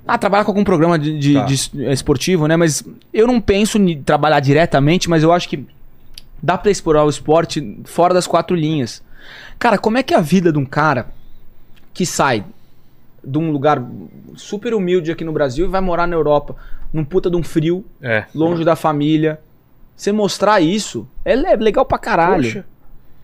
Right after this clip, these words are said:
Speaker 2: imagina,
Speaker 1: Eu acho
Speaker 2: cara.
Speaker 1: que dá, dá pra fazer alguma coisa fora das quatro linhas, eu, eu adoro. Pra mim, futebol é uma coisa inexplicável. Não é só um jogo. Realmente,
Speaker 2: Não,
Speaker 1: quando
Speaker 2: não.
Speaker 1: fala, cê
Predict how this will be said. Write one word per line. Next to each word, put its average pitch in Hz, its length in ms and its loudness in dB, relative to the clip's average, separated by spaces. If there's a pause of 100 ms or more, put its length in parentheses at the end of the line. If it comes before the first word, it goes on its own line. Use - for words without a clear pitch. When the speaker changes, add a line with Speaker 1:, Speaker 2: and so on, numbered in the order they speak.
(200)
Speaker 2:
imagina, 165 280 -2
Speaker 1:
Eu 151 60 6
acho 160 200 2
Speaker 2:
cara. 151 160 2
Speaker 1:
que - 60 -16
dá, 156 60 -10
dá 165 140 2
pra 180 120 0
fazer 170 200 0
alguma 160 180 0
coisa 147 200 -4
fora 139 240 -2
das 131 120 -4
quatro - 220 -6
linhas, 123 180 -4
eu, 135 260 0
eu 131 100 0
adoro. 123 460 -2 (540)
Pra 120 100 -6
mim, 139 100 0
futebol 127 340 0
é 143 40 0
uma 143 140 -4
coisa 135 420 -2 (500)
inexplicável. 131 840 -2 (300)
Não 170 220 2
é 165 80 4
só 139 160 -2
um 131 120 0
jogo. 110 380 -6 (260)
Realmente, 151 380 4
Speaker 2:
Não, 117 60 -2
Speaker 1:
quando 165 100 4
Speaker 2:
não. 151 60 2
Speaker 1:
fala, 156 420 2
cê 156 120 -2